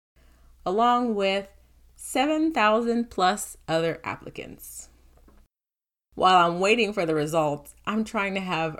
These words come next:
realistic expectations without leaning hard into the self-deprecation. But in the meantime,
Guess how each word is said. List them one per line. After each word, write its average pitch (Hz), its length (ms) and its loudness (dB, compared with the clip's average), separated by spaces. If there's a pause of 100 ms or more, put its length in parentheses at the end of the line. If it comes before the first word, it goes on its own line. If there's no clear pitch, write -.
realistic 170 680 -4
expectations 170 920 -6
without - 580 -4
leaning 165 300 -6
hard 143 460 -2
into 139 200 -8
the 139 140 -8
self-deprecation. - 1000 -12 (1040)
But 233 300 4
in 196 100 -6
the 220 60 0
meantime, 156 640 -4